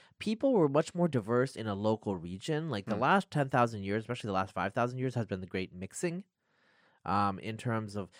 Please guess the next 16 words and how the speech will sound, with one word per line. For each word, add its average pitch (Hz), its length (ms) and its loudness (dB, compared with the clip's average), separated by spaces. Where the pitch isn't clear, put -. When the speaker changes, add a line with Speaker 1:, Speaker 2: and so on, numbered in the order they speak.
Speaker 1:
so, 185 200 6
for 180 120 2
example, 143 480 2
in 117 120 -4
Germany 117 440 -2
five 107 240 2
thousand 95 280 0
years 104 200 -4
ago, 92 200 2
or 107 100 -16
seven 185 380 6
to 185 80 0
five 135 240 6
thousand 101 280 4
years 92 200 -4
ago, 82 320 -4